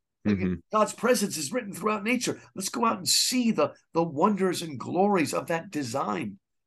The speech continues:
Speaker 1: We are the ones, you know. And first of all, if, if the, if the pure Darwinians are true and there is no soul,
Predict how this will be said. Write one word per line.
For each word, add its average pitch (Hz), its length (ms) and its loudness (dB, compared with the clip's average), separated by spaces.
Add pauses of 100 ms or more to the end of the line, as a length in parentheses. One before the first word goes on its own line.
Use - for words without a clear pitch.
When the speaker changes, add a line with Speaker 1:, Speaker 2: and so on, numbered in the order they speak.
(200)
Speaker 1:
We 190 320 4
are 214 160 6
the 131 120 0
ones, 110 440 -4
you 165 60 -6
know. 190 180 4 (280)
And 170 120 -2
first 262 220 -2
of 185 60 0
all, 170 260 4 (480)
if, 175 220 0
if 180 180 -2
the, 170 220 -4
if - 100 -2
the 143 80 2
pure 254 300 4
Darwinians 131 560 4
are 110 40 -2
true 214 300 0
and 143 140 -4
there 147 100 2
is 147 160 -2
no 139 100 0
soul, 151 520 0